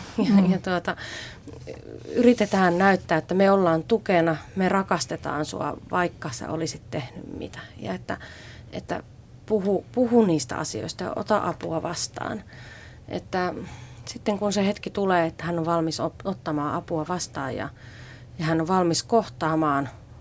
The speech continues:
Speaker 1: a-, asioita eikä karkaamaan, niin silloin hän on kasvanut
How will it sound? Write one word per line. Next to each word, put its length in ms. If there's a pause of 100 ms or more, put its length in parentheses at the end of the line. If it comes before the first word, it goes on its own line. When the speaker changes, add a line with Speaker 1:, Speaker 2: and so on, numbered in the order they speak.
Speaker 1:
a-, 180
asioita 600
eikä 220
karkaamaan, 880
niin 260
silloin 320
hän 160
on 80
kasvanut 480